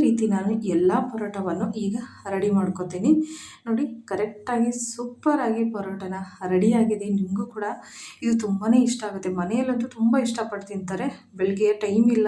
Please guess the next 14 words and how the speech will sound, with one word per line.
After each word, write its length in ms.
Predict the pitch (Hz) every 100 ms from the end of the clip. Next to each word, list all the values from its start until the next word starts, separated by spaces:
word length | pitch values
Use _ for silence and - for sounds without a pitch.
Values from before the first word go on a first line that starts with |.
| 196
ಅನ್ನೋರಿಗೆ 360 | 190 185 208 226 196
ಈ 100 | 208 202
ರೀತಿ 200 | 196 208 185
ಮಾಡೋದ್ರಿಂದ 520 | 180 185 185 175 190 254 -
ನಿಮಗೂ 260 | 196 196 214 196
ಕೂಡ 80 | 208 202
ಟೈಮ್ 180 | 202 208
ಸೇವ್ 180 | 226 214 208
ಆಗುತ್ತೆ. 260 | 214 262 - - - - 226
ಹಾಗೆ 180 | 226 226
ತಿನ್ನೋಕೆ 280 | 185 185 190
ಕೂಡ 100 | 208 214
ತುಂಬ 240 | 208 214 202
ರುಚಿಯಾಗಿರುತ್ತೆ. 560 | 202 202 196 196 269